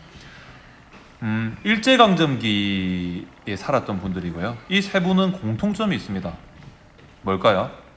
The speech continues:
네, 일제강점기를 그냥 살았던 분일 뿐만 아니라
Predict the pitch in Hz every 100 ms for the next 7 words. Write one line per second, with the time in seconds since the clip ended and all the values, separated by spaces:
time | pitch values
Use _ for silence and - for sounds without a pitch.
0 | - - - - - 101 87 82 - 180
1 | 175 185 180 160 156 156 131 120 165 175
2 | 143 151 151 - - - - - 254 226
3 | - 151 135 120 - 120 123 123 123 127
4 | 151 139 156 143 92 101 92 113 180